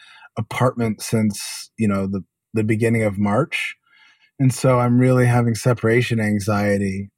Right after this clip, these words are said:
Um, I've been totally, um, reading and rereading this slim volume of poetry by Dane Smith, um, called Homie.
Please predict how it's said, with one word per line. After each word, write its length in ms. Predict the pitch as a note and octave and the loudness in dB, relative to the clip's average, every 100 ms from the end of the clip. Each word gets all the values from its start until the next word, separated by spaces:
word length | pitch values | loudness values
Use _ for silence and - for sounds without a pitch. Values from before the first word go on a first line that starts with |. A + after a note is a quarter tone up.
| - | -4
Um, 580 | G#2+ A2 A2 A2 A2 G2+ - - _ - | 0 2 2 2 2 -2 -10 -20 _ 0
I've 200 | C3+ B2 | 0 2
been 600 | D#3 D3+ D3+ D3+ D3+ - _ - C#3 | 2 4 4 4 2 -2 _ -14 -12
totally, 960 | - - D#3+ E3+ E3+ E3+ D#3+ C#3+ C3+ - | -6 0 2 4 4 4 4 2 -2 -2
um, 560 | A2+ A2 G#2+ G#2 G#2+ G2+ _ _ _ - | 0 2 2 2 -2 -4 _ _ _ -2
reading 480 | A#2+ C3 C3 B2+ | 2 4 4 4
and 160 | B2 A2+ | 4 2
rereading 560 | A2+ A2+ A#2 A#2+ A#2 A2+ | 2 2 4 4 4 2
this 160 | A2 | 0
slim 420 | - - B2 A#2+ | -2 -2 2 4
volume 440 | A2+ A2+ A2+ A2 G#2 | 4 2 2 2 -2
of 160 | G2+ - | -4 -2
poetry 480 | A2+ A2+ - G#2 | 0 0 0 -2
by 460 | G2+ G#2 G2 G2 F#2 - _ _ _ _ B2 | -2 -2 -2 -2 -6 -12 _ _ _ _ -4
Dane 320 | A#2 A2+ A#2 | 0 0 0
Smith, 600 | A2 - A2+ C3+ E3+ - - _ - | -2 -2 0 2 0 -6 -20 _ -4
um, 540 | A2 G#2+ G#2 G#2 G2+ A2+ | 0 0 2 0 0 -2
called 240 | - G2+ | -2 -2
Homie. 480 | F#2+ B2 B2 C#3+ E3+ | -2 2 2 2 0